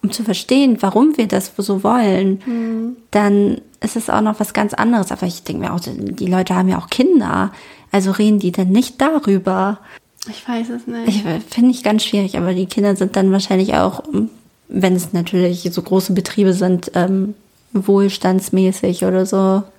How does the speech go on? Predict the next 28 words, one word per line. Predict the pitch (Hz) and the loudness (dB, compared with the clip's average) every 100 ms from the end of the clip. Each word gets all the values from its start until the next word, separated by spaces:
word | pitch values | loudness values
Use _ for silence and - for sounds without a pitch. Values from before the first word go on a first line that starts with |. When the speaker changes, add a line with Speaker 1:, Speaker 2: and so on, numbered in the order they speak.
| - | -20
Speaker 1:
stehen | - 196 | -4 -2
die | 202 | 0
gut | 214 196 | -2 0
da. | 185 185 196 - - - - - | 2 2 0 -8 -18 -20 -8 0
Die | |
machen | 196 208 214 | 2 2 2
sich | 196 | 2
dann | 196 196 | 0 2
vielleicht | 185 185 - | 2 0 2
weniger | 208 214 185 180 | 2 4 2 0
Sorgen | 202 180 185 190 | 2 4 2 0
als | - 196 196 - | 0 -2 -2 -4
jetzt | - - - - - _ | -4 -6 -12 -14 -16 _
Kinder | - 214 196 190 190 | -2 2 4 2 2
mit | 190 190 190 - - - | 2 0 -4 -10 -12 -2
irgendwie | 190 180 190 196 - - | -2 0 0 0 -2 0
Arbeitereltern | 196 190 190 - 190 190 - - 196 | 2 0 -2 -2 -2 -4 -4 -4 -4
oder | 202 247 | -2 -2
Speaker 2:
Mhm. | |
Speaker 1:
sowas. | 226 220 220 226 226 - - - - - | 0 0 0 0 -4 -8 -18 -20 -14 -2
Speaker 2:
Ja, | 233 226 233 | 2 2 2
ist | 233 | 0
schwieriges | 294 277 240 233 | 2 2 0 -2
Thema | 240 226 226 220 | 0 2 2 0
auf | 214 | -2
jeden | 220 214 | 0 0
Fall. | 214 233 220 220 226 226 | -2 -2 0 0 2 4
Speaker 1:
Ja. | 220 202 | 4 2